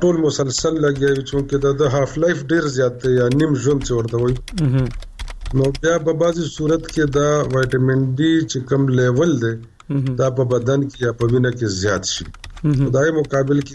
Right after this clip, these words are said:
Speaker 1: بیا سړي په سر کې درد راوځي.
Speaker 2: صحیح.
Speaker 1: دا اورل چې مونږ کومه خبره کوو، نو دا یو،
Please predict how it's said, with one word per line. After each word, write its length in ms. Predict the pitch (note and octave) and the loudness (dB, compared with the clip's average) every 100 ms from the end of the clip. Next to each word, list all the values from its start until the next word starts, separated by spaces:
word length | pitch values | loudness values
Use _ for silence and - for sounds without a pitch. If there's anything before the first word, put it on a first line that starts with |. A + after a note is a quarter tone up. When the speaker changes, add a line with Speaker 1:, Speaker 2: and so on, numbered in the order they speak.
| - | -4
Speaker 1:
بیا 140 | B2+ B2 B2 | 0 0 2
سړي 180 | B2 B2+ | 0 0
په 80 | B2 | 0
سر 240 | - B2 | 0 -2
کې 160 | A#2 A#2+ | -2 -2
درد 360 | G#2 A2 G2+ F2+ | -2 0 0 -2
راوځي. 440 | F2 E2 E2 E2 - - - - | -2 -2 -4 -8 -14 -20 -20 -16
Speaker 2:
صحیح. 360 | - - B2 A2 - - - - - A#2 | -6 -2 0 -2 -8 -16 -18 -14 -2 0
Speaker 1:
دا 100 | B2+ - - | 2 0 0
اورل 260 | G3 G3 F#3+ | 2 2 2
چې 120 | F3+ F3+ | 2 2
مونږ 140 | F3+ F3+ | 0 0
کومه 220 | F3 E3+ | 0 0
خبره 380 | - D#3 F3 F3 | 0 0 2 2
کوو، 360 | - F#3 F#3+ F#3 | 2 2 4 2
نو 80 | D#3 | 0
دا 240 | D3 E3 E3 E3 F#2 G#2+ - C3+ C#3+ | 2 2 0 -2 -12 -10 -6 0 2
یو، 320 | D#3+ D#3+ - | 4 2 -2